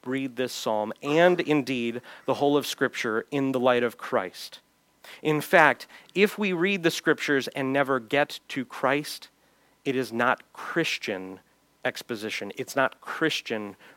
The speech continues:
reading. If we do not see the glory of Christ on every page, we are still missing things that I think the Lord would want us to see. Nevertheless,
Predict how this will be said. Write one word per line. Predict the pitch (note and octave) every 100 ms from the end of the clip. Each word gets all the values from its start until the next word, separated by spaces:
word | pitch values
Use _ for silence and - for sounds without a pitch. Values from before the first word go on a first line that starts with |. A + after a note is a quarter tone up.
| -
reading. | A#2+ A#2 G2+ F2 E2+ _ _ - -
If | C3 C#3
we | C#3
do | D3 F3+
not | F3+ F3
see | F#3 D3
the |
glory | A#2 C3+ D3+ E3
of | D#3
Christ | - D3 C3 -
on | C3
every | B2+ B2+ A#2+
page, | - C3 A2 - - - -
we | B2 C3 C3+ C3 -
are | B2+ A#2+
still | A2+ - D3 C#3+ C#3
missing | C3 D3 - A2+ G#2 G2+
things | B2+ A#2 A2+ -
that | A2+
I | A2
think | B2+ A#2
the | A#2+
Lord | A#2+ A#2+
would | A#2 A2+
want | A2+ B2 B2
us | A#2 -
to | -
see. | - C#3 G#2 G2 _ _ - - - -
Nevertheless, | B2+ D#3 D#3+ D3+ B2+ B2 D3+ A2 G#2+ -